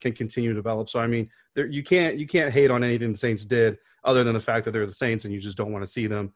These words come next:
uh, you know, getting beat by the Vikings in the postseason again.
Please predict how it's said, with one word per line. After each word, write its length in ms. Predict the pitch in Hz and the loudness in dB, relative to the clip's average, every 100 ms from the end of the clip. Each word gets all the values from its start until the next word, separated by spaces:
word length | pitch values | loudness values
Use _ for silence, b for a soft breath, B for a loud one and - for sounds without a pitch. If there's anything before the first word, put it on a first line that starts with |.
| _ _ | _ _
uh, 300 | 110 104 101 | -8 -8 -8
you 100 | 110 | -8
know, 80 | 104 | -8
getting 220 | 101 110 | -6 -6
beat 160 | 104 110 | -6 -6
by 80 | 110 | -6
the 80 | 101 | -4
Vikings 400 | 110 107 107 98 | -4 -4 -6 -8
in 60 | |
the 40 | 98 | -6
postseason 460 | 110 107 104 101 | -6 -4 -8 -10
again. 240 | 101 104 | -10 -12